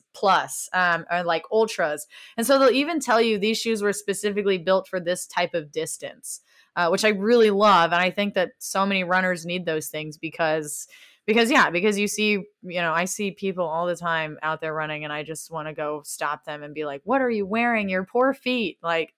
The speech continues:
and I can usually guess, like, <laughs> kinda like at the, at the running clinic, you know, there were a couple times where I was like, "All right, uh, whose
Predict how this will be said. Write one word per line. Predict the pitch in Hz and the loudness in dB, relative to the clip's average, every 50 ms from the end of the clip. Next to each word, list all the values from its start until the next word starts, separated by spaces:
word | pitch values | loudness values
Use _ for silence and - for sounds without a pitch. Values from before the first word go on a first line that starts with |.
| _ | _
and | - 196 | 0 2
I | 202 208 208 | 2 2 2
can | 208 269 240 214 | 2 0 -2 -2
usually | 220 233 262 277 302 294 - 285 277 254 | 0 2 4 4 4 2 2 2 4 4
guess, | 220 185 214 214 226 214 202 - - 190 | 4 4 4 6 6 4 4 2 0 0
like, | 180 175 170 - - - | 0 0 0 -4 -8 -18
<laughs> | - - - 285 269 - - - - _ | -10 -4 -4 -4 -4 -6 -16 -20 -8 _
kinda | - 269 277 285 | 2 4 6 6
like | 269 262 262 262 | 6 6 6 4
at | 254 220 - | 2 0 4
the, | 226 208 | 4 6
at | 196 185 185 202 196 - | 6 6 4 4 2 2
the | 190 185 | 0 2
running | 180 196 208 220 226 220 214 | 2 4 4 4 4 2 2
clinic, | 202 - 190 175 170 160 160 - - _ _ _ - - - - - - - _ _ - | 0 -2 -2 -2 0 -2 -2 -4 -8 _ _ _ -20 -20 -20 -20 -20 -20 -20 _ _ -6
you | 180 190 | -2 0
know, | 190 185 | 2 4
there | 190 190 | 4 4
were | 190 190 | 4 4
a | 185 | 4
couple | - 214 202 208 | 2 2 2 2
times | 202 208 196 202 208 | 2 2 2 2 4
where | 202 202 190 190 | 4 4 6 6
I | |
was | 196 196 190 | 4 4 4
like, | 190 175 170 165 - - | 4 4 4 2 2 2
"All | 196 214 | 4 6
right, | 208 185 165 156 156 - _ _ _ _ _ | 6 6 6 4 0 -2 _ _ _ _ _
uh, | - 185 185 180 180 180 180 180 180 160 170 - - | 2 4 6 6 6 6 6 6 6 4 2 0 -2
whose | 247 254 262 269 277 269 262 262 - | 0 2 4 4 4 2 0 -2 -8